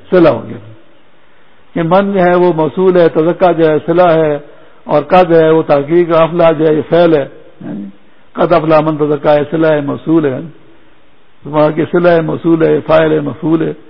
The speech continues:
یہ جار ہے، مجرور ہے، ہاں جی؟ کہ وہ سیکھ لیا اس نے، تو دوسرے کو کہتے، "بس،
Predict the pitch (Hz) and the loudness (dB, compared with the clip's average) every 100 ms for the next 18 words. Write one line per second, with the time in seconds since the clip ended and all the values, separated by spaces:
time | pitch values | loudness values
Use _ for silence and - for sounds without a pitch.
0 | - 170 127 156 165 160 139 123 131 175 | -10 -8 0 2 2 0 -2 -4 -2 0
1 | 165 156 - - - 147 262 330 - - | 0 -4 -16 -12 -6 -4 -4 -6 -16 -20
2 | - - - - - - - - - - | -20 -20 -20 -20 -20 -20 -20 -20 -20 -20
3 | - - - - - - - - - - | -20 -20 -20 -20 -20 -20 -20 -20 -20 -20
4 | - - - - 160 165 156 - - 208 | -20 -20 -10 0 2 4 2 -6 -8 -6
5 | 175 208 175 151 - 208 - 147 135 - | -2 0 0 0 -8 -18 -10 -8 -8 -14
6 | - - - - - - - - - - | -20 -20 -20 -20 -20 -20 -20 -20 -20 -20
7 | - - - - - - - - - 139 | -20 -20 -20 -20 -20 -20 -20 -18 -12 -6
8 | 175 175 147 127 135 143 131 | -2 0 0 -2 -6 -6 -6